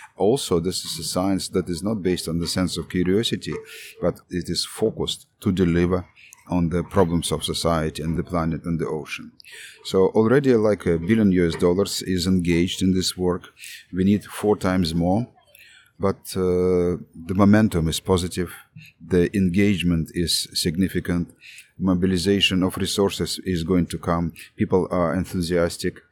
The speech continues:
And because of the lack of resources at the beginning, we did not announce this as the funding of research. We announced this as a co-design exercise between decision makers, between scientists.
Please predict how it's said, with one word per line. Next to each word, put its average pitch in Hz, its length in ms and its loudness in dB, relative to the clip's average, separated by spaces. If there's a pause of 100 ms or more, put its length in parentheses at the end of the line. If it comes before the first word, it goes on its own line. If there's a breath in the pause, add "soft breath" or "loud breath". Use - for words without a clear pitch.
(400 loud breath)
And 98 160 0
because 127 280 0
of 104 120 -2
the 104 80 4
lack 127 200 0
of 98 120 -2
resources 101 580 -4
at 82 140 -6
the 82 80 -8
beginning, 80 580 0 (480 loud breath)
we 107 460 4
did 98 260 -2
not 123 360 2 (100)
announce 92 500 0
this 82 240 -2
as 82 240 -4
the 85 100 -2
funding 85 640 2
of 82 240 -4
research. - 480 -8 (460 loud breath)
We 131 140 2
announced 110 420 0
this 98 160 -4
as 92 140 -6
a 90 40 -4
co-design 101 840 2
exercise 80 720 -4
between 90 460 -2 (520 loud breath)
decision 101 480 4
makers, 98 380 2
between 92 340 -2
scientists. 92 720 -2